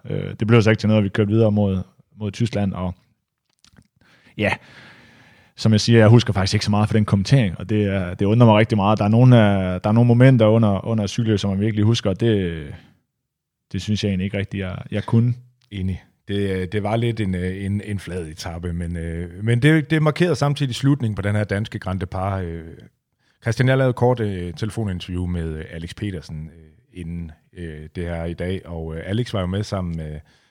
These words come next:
Speaker 2: Joachim Andersen, øh, til om nogen at være manden, som fik den her gigabegivenhed til, øh, Danmark. Alex, han sad i en bil, så lydkvaliteten er lidt derefter, men prøv lige at høre, hvad han, øh, tænker om det hele.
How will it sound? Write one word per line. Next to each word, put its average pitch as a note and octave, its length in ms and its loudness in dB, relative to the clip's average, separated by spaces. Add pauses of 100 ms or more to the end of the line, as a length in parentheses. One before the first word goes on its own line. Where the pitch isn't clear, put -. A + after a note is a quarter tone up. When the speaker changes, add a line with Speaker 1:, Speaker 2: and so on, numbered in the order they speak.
(120)
Speaker 2:
Joachim G2+ 260 -4
Andersen, F#2+ 480 -2
øh, F2 300 -8
til A2 280 -2
om G#2 160 -4
nogen A#2 260 2
at G#2 80 -2
være G2 120 0
manden, G2+ 280 0
som F2+ 160 -12
fik - 180 -12
den G2 120 -4
her F#2+ 120 -4
gigabegivenhed G2+ 960 -4
til, F2+ 280 -8
øh, E2+ 200 -8
Danmark. G2 320 -6 (380)
Alex, A#2 200 0
han G#2+ 120 0
sad A2+ 180 0
i G#2 40 2
en G#2+ 60 -2
bil, A#2 240 -4
så G2 120 -8
lydkvaliteten G#2 640 -6
er F#2+ 80 0
lidt G#2 200 -4
derefter, G2 340 -4
men F#2+ 140 -4
prøv C#3 140 -4
lige C3 180 -2
at F#2+ 240 -2
høre, G2+ 100 0
hvad E2 100 -4
han, E2 140 -6
øh, D#2+ 260 -8 (120)
tænker D#2+ 260 -10
om D#2 100 -10
det D#2+ 140 -12
hele. D#2+ 240 -10